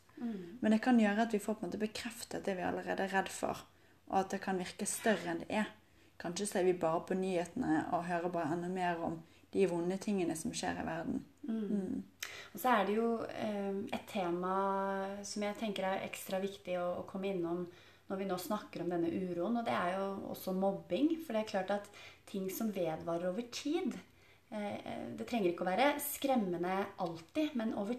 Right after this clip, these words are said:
Speaker 1: tid så er det alltid noe du er redd for. Det kan skape ganske alvorlige, eh, eh, hva skal vi si, endringer da, i den
Speaker 2: Mm.
Speaker 1: tilliten til andre mennesker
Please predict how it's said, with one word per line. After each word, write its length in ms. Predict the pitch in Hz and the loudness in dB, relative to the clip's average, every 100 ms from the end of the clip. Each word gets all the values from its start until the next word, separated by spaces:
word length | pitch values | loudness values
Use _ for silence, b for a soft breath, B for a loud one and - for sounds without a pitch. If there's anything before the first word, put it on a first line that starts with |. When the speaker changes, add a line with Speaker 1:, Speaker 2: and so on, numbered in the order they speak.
| - | -4
Speaker 1:
tid 420 | - 247 277 277 | -6 0 0 0
så 100 | - | 0
er 100 | 220 | -2
det 80 | - | 0
alltid 600 | 196 180 - - 233 226 | -2 -2 -6 -6 0 2
noe 460 | 233 220 175 165 170 | 2 0 -2 -2 0
du 60 | 196 | 2
er 100 | 214 180 | 4 2
redd 100 | 180 | 0
for. 260 | - 294 294 B B B | 2 2 2 B B B
Det 120 | - - | -8 -2
kan 280 | 220 220 - | -2 0 -4
skape 480 | - 196 170 - | -4 -4 -4 -4
ganske 240 | 185 185 - | -4 -4 -4
alvorlige, 920 | 185 185 175 165 160 160 160 - - - B B B B - | -4 -4 -4 -6 -4 -4 -4 0 0 0 B B B B -8
eh, 1500 | 180 175 170 170 170 170 175 185 175 - - - - - | -6 -4 -2 -2 -2 -6 -8 -10 -12 -16 -20 -20 -20 -6
eh, 140 | 196 175 | -4 -2
hva 100 | 175 | -4
skal 160 | 180 185 | -8 -10
vi 60 | |
si, 140 | - 202 - | -4 -2 0
endringer 640 | 196 185 175 175 156 175 | 2 2 0 0 0 -2
da, 60 | 208 - - | -6 -10 -10
i 80 | 196 | -4
den 180 | 180 302 | 2 6
Speaker 2:
Mm. 320 | 269 233 214 | 6 4 2
Speaker 1:
tilliten 540 | 226 190 156 151 170 | 0 0 -2 -4 -4
til 100 | 180 | 0
andre 200 | 175 170 | 0 0
mennesker 380 | 170 170 - 220 | -2 -4 -6 -2